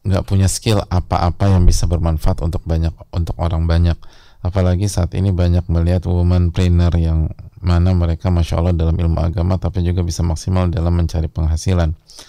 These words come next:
Sehingga hal tersebut terkadang membuat maju mundur ketika punya keinginan untuk menjadi full time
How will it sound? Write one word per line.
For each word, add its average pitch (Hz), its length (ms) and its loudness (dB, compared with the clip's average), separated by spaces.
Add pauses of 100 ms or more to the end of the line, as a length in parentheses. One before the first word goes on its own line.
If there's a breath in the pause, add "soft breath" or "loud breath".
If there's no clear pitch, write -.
(440 loud breath)
Sehingga 101 400 0
hal 92 80 2
tersebut 87 560 -4
terkadang 87 480 -2
membuat 85 320 0
maju 82 320 -2
mundur 87 400 0
ketika 90 560 -4 (320 loud breath)
punya 90 240 2
keinginan 87 400 0
untuk 85 320 -2
menjadi 82 400 0
full 85 320 -2 (320)
time 80 400 0